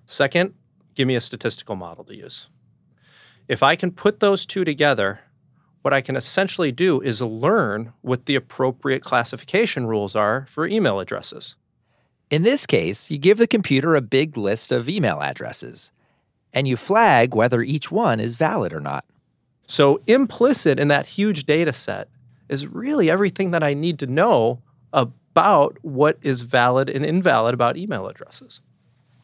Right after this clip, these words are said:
Speaker 1: So as long as I can take those examples, apply a statistical model to them,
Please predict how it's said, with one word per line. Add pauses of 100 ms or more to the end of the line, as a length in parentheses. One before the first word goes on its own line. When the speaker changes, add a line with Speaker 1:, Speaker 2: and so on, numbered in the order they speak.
(200)
Speaker 1:
So
as
long
as
I
can
take
those
examples, (680)
apply
a
statistical
model
to
them,